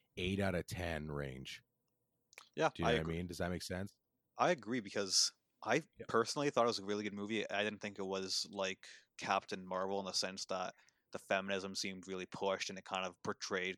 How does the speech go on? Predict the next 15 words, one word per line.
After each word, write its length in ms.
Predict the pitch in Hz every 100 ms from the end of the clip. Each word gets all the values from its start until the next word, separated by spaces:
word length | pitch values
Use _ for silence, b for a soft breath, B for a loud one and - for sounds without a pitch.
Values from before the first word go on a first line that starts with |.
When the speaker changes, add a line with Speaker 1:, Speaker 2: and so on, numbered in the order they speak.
| _ _
Speaker 2:
you 60 | 98
know, 80 | 92
Captain 400 | - 92 - 95
Marvel 300 | 90 92 95
as 80 | 92
a 60 | -
victim 520 | 92 - 95 92 90 -
to 80 |
males 580 | 98 90 90 90 92 90
and, 160 | 92 87
like, 120 | 90 -
all 200 | 95 95
men 180 | 92
are 100 | 98
evil. 560 | 95 95 90 92 90 92